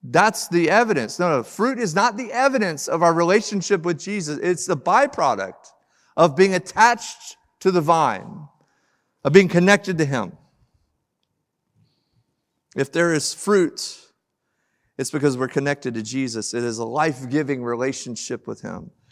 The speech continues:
that produces joy. Joy. Verse eleven, "I have told you this so that my joy may be com-, may be in you and that your joy may be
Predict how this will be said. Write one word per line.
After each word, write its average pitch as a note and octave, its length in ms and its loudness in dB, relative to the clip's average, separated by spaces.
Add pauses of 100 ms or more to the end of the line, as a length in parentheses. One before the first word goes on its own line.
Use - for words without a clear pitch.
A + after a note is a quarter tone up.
(200)
that D3 180 -2
produces B2+ 1000 -2 (400)
joy. G2 560 -6 (1600)
Joy. C#3 500 -4 (480)
Verse C#3 220 0
eleven, B2 320 -2
"I A2 60 -6
have G#2+ 100 -8
told C#3 260 -4
you B2 100 -6
this G#2 180 -6
so - 220 -6
that G#2 120 -6
my G#2+ 140 -6
joy B2+ 280 -2
may B2 160 -6
be A#2 140 -8
com-, A2 240 -10 (120)
may B2 400 -6
be C#3+ 200 -2
in G3 140 0
you G2 400 -8 (720)
and G#2+ 120 -4
that C3 100 -2
your D#3+ 300 4
joy G#2+ 600 -4 (100)
may A#2 220 -4
be G#2+ 400 -6